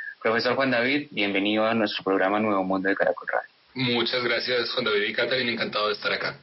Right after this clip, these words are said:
Speaker 1: Y finalmente, eh, hablamos, eh, hacemos contacto con el profesor Diego Muñoz, ingeniero químico y magíster en matemáticas de la Universidad Nacional de Colombia,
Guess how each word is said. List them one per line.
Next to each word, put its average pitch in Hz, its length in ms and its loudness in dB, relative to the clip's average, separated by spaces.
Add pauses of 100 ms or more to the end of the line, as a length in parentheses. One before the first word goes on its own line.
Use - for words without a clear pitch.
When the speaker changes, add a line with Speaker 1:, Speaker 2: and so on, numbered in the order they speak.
(180)
Speaker 1:
Y 147 120 0
finalmente, 147 1040 0
eh, - 40 0
hablamos, 110 600 0
eh, 117 100 2
hacemos 107 360 0
contacto 113 400 0
con 135 100 2
el 127 80 2
profesor 110 560 0
Diego 139 440 2
Muñoz, 139 520 2
ingeniero 107 640 2
químico 139 680 2
y 117 120 0
magíster 127 720 2
en 110 120 2
matemáticas 104 720 0
de 113 60 2
la 104 80 2
Universidad 95 500 0
Nacional 107 420 2
de 127 120 2
Colombia, 135 520 2